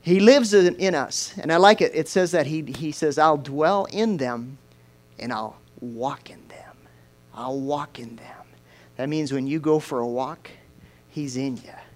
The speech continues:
and he goes with you. Wherever you go, God is living in you. What are we talking about today? I'm talking about having faith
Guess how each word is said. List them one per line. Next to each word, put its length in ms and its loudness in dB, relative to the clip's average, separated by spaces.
and 120 -20
he 100 -8
goes 300 -6
with 260 -12
you. 80 -20
Wherever 500 2
you 240 -4
go, 400 -4
God 460 -4
is 180 -10
living 260 -4
in 60 -8
you. 80 -6
What 140 2
are 40 4
we 80 2
talking 360 2
about 200 4
today? 280 -2
I'm 100 -2
talking 300 2
about 180 6
having 320 4
faith 880 -4